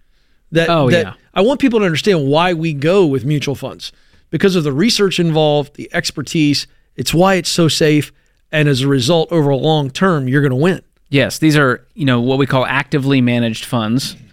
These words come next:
Speaker 2: And so there's someone who's actively choosing the funds, the stocks that go into these mutual funds, and they have done so much more re-, that's all they do. They live and breathe
Speaker 1: Right.
Speaker 2: what's going on in the news, what companies are up and coming, what the changes they're making are, how that's gonna affect share prices.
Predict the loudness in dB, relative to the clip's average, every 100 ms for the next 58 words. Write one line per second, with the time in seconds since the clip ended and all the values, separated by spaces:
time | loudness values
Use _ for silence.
0 | _ -2 0 2 2 2 0 0 2 2
1 | 2 2 0 -2 -2 0 0 0 2 2
2 | 0 0 0 2 0 0 -4 -2 0 0
3 | 0 -2 -2 -2 -2 -2 0 0 0 0
4 | -2 0 0 2 2 2 0 -2 -2 -2
5 | -2 -4 -14 -20 _ 0 2 4 2 2
6 | 2 0 -2 -2 -2 -2 0 0 0 0
7 | 2 2 2 0 -2 -10 -2 0 2 2
8 | 2 0 0 0 2 4 4 4 2 -4
9 | -4 -2 0 0 2 2 0 -2 -6 -6
10 | -2 0 0 0 2 2 0 0 0 -2
11 | -2 -2 0 -2 0 0 2 2 0 -4
12 | _ -6 -2 0 0 0 0 2 0 0
13 | 0 0 -2 -2 2 2 2 0 0 0
14 | 0 -2 -2 -2 -2 0 0 0 0 -2
15 | 0 -2 -2 -2 -2 0 -2 -2 -2 -4